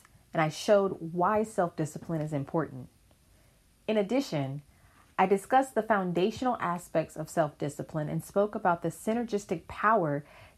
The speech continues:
that these additional factors can have on self-discipline. At this point, you are probably more than ready to leave theory behind and begin learning the specifics involved in developing your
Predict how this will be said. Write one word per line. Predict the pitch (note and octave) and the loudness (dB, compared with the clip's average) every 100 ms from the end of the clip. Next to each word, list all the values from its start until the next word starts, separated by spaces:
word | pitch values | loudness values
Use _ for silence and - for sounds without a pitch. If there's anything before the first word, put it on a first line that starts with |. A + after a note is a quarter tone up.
| - | -4
that | G#3+ | 0
these | B3+ B3 | 0 2
additional | G#3+ G#3+ A#3 A#3+ A3 | 0 0 0 0 2
factors | G3+ F3 - E3+ | 4 2 2 -4
can | - | -2
have | D#3 D#3 D3+ - | 0 2 0 -2
on | D#3 D#3+ E3 | -2 0 0
self-discipline. | - D3 - C3+ - - - - _ _ _ _ - _ _ _ - | -2 -4 -4 -10 -12 -16 -16 -18 _ _ _ _ -20 _ _ _ -10
At | - E3 | -6 2
this | A3 A3 | 2 2
point, | - C#3+ C#3+ - _ - - _ _ | -6 -6 -6 -14 _ -20 -20 _ _
you | A3 A3+ | -2 0
are | |
probably | G#3+ - - B3 B3 B3 A#3+ A#3 | 0 -6 -2 2 4 4 4 2
more | G3+ G3 G3+ G#3 A3+ | 2 2 4 4 4
than | A3+ F#3+ | 2 2
ready | E3+ D#3 D#3+ | 2 2 0
to | E3+ | -2
leave | D#3+ F#3 F3+ | 0 -2 -4
theory | - - A3+ B3 A#3+ | -4 0 2 2 2
behind | F#3+ D#3 F3 F3 F#3 G#3+ - - - - _ - | -2 -2 -2 -2 -4 -6 -10 -18 -20 -20 _ 0
and | E3+ D#3 | 2 2
begin | D#3+ C#3 F3+ E3+ F3 F3 | -2 0 2 2 0 -4
learning | E3 E3+ E3 D#3+ | -2 0 0 -2
the | C#3+ | -4
specifics | - - C#3+ - C4+ - - - - | -8 -12 -6 0 0 0 -8 -10 -8
involved | F3 F3+ F3 C#3 C3+ C#3+ - - _ | -4 0 2 2 0 -4 -14 -20 _
in | F3+ | -2
developing | E3+ D#3+ D3 D3+ D#3+ E3 | 0 2 2 0 -2 -2
your | E3+ | -4